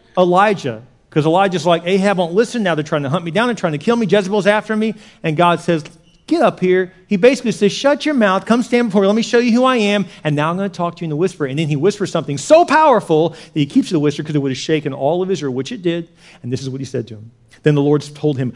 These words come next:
"Go back the same way you came." Anoint Hazael to be the king of Aram,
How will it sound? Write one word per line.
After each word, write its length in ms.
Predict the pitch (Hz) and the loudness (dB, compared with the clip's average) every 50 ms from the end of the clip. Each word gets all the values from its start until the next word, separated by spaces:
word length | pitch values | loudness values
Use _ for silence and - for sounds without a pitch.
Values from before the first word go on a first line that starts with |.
| - - - | -10 -4 -2
"Go 140 | 143 131 | 0 0
back 340 | 123 113 135 143 160 170 - | 0 0 -2 -2 -2 -4 -6
the 80 | - 143 | -8 -10
same 400 | - - - 170 160 170 180 185 | -8 -8 -6 -6 -6 -4 -4 -2
way 140 | 175 180 180 | -2 -2 -2
you 240 | 175 160 180 180 | -2 -4 -8 -8
came." 540 | 151 - - 170 170 143 127 107 95 98 98 - - _ _ _ _ _ _ _ _ - - - - - | -8 -8 -6 -4 -4 -4 -6 -8 -12 -16 -20 -20 -20 _ _ _ _ _ _ _ _ -20 -20 -16 -8 -2
Anoint 480 | 143 147 147 143 156 160 185 190 180 - - - - | -2 0 2 2 2 2 0 0 -2 -8 -14 -20 -20
Hazael 600 | - - - 170 160 131 135 170 180 196 214 214 | -10 -4 -2 -2 0 0 2 2 2 2 2 0
to 140 | 214 - 175 | -2 -2 -2
be 100 | 151 160 | -2 -2
the 100 | 135 131 | -2 -4
king 200 | - - 139 127 | -6 -6 -6 -6
of 80 | 127 143 | -4 -4
Aram, 380 | 156 175 196 208 214 214 202 | -2 0 0 0 0 -2 -4